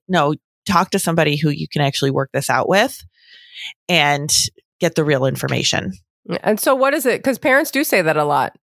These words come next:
Speaker 2: "The baby,
Speaker 1: Mm-hmm.
Speaker 2: my baby prefers the bottle."
Speaker 1: It's because my personal opinion with it, first of all, babies don't prefer a bottle. I think we did an episode on this, didn't we? If not, we should. Um, I'll have to look back and see if we did. But babies do not prefer the bottle.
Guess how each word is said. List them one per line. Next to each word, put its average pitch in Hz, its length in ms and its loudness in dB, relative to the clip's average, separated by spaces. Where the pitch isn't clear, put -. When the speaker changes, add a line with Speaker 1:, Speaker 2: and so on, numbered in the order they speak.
Speaker 2:
"The 180 180 -2
baby, 196 300 4
Speaker 1:
Mm-hmm. - 200 -6
Speaker 2:
my 202 120 4
baby 190 260 0
prefers 185 440 -2
the 175 80 -4
bottle." 160 420 0
Speaker 1:
It's - 220 -20
because 180 260 -2
my 226 220 2
personal 320 360 0
opinion 269 300 0
with 262 140 2
it, 196 80 -4
first - 220 0
of 226 60 -2
all, 190 220 2
babies 302 300 0
don't 165 180 0
prefer 165 260 0
a 151 60 2
bottle. 143 480 2
I 247 120 0
think 370 160 -2
we 311 60 2
did 170 140 2
an 139 80 0
episode 135 360 0
on 135 140 0
this, 131 180 -2
didn't 170 200 0
we? 262 400 -2
If 190 160 0
not, 143 200 4
we 151 80 0
should. 143 320 2
Um, 151 420 0
I'll 170 80 -4
have 165 60 -6
to 170 100 -2
look 151 200 -2
back 135 180 -2
and 160 100 -8
see - 120 -4
if - 100 -10
we - 100 -4
did. - 240 -4
But 180 200 2
babies 208 320 0
do 202 120 -2
not 165 200 4
prefer 156 280 0
the 135 80 0
bottle. 127 420 0